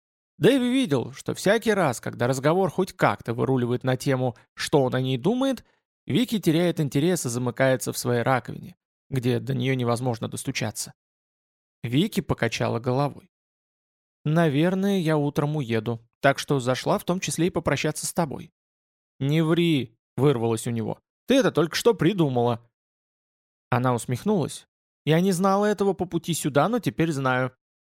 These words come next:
Она протянула ему руку. «Ты и правда был со мной очень мил. Не надо меня провожать, я вполне могу подняться обратно одна». Дэви не ответил на рукопожатие, будто от этого Вики могла задержаться здесь ещё немного.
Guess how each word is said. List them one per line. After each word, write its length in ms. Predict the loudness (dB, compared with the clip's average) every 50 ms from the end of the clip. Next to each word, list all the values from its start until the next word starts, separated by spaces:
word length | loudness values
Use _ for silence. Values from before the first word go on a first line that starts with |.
| _ 0
Она 240 | 0 2 2 0
протянула 460 | 0 -2 -4 -4 -4 -4 -2 -2 -2 -2
ему 180 | -2 -2 -2
руку. 300 | -2 -4 -6 -8 -12 -18 _ _ _ _ _ _ _ _ 0
«Ты 120 | 2 2
и 40 | 2
правда 360 | 4 2 2 2 4 2 2
был 140 | 2 2 0
со 140 | 0 0 -2
мной 180 | 0 0 0
очень 280 | 0 0 -2 -2 -4 -4
мил. 260 | -6 -6 -8 -10 -12 _ _ _ _ _ _ _ _ _ -4
Не 200 | -2 0 2 2
надо 280 | 2 2 2 2 0
меня 240 | 0 0 0 0 -2
провожать, 540 | 0 0 0 0 0 0 0 -2 -2 0 0
я 100 | 0 0
вполне 440 | 0 0 -2 0 0 0 -2 0 0
могу 240 | 0 -2 -2 -2
подняться 520 | -2 -2 -2 -2 0 -2 -2 -2 -2 -2 -2
обратно 460 | -2 0 -2 -2 -2 -2 -4 -4 -4
одна». 320 | -2 -2 -4 -4 -4 -6 _ _ _ _ _ _ _ _ _ _ _ _ _ _ _ _ _ _ _ _ _ _ _ _ -6
Дэви 340 | -2 2 2 4 4 2 2
не 100 | 0 0
ответил 460 | 0 0 0 0 -2 0 0 -2 -2
на 80 | -2 -2
рукопожатие, 840 | -4 -4 -4 -4 -2 -2 -2 0 0 -2 -2 -4 -6 -12 -18 -18 _ _ _ _ -8
будто 280 | -4 -4 -2 -2 0 -2
от 140 | -2 0 -2
этого 220 | -2 -2 -2 -6
Вики 260 | -4 -6 -6 -6 -6
могла 320 | -4 -4 -4 -2 -2 -4 -4
задержаться 520 | -4 -2 -2 -2 -2 -2 -4 -4 -4 -8 -8
здесь 240 | -6 -6 -6 -4
ещё 240 | -4 -6 -6 -6 -6
немного. 460 | -6 -6 -6 -6 -6 -8 -8 -10 -14